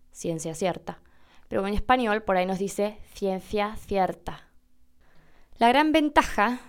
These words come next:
con la que corren los españoles que hablan de esta forma es que al momento de escribir tienen menos probabilidades de cometer errores de ortografía porque, por ejemplo, si se acuerdan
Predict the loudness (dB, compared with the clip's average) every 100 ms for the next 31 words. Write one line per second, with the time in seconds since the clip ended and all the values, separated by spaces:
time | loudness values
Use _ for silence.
0 | -20 _ -20 -20 -8 -2 0 0 2 2
1 | 2 -2 -2 -4 -6 -6 -8 -8 -6 -2
2 | -2 0 0 0 -2 -8 -6 -2 -2 -4
3 | -4 -4 -4 -4 -8 -14 -20 -20 -6 -4
4 | 0 0 0 -2 0 2 2 0 -4 -2
5 | 0 -2 -4 -10 -20 -12 -6 -2 0 0
6 | 0 2 4 4 4 4 4 2 -2 -2
7 | 0 2 2 2 0 0 0 0 -2 -2
8 | -2 0 0 0 0 0 -2 -2 -4 0
9 | 0 2 4 4 2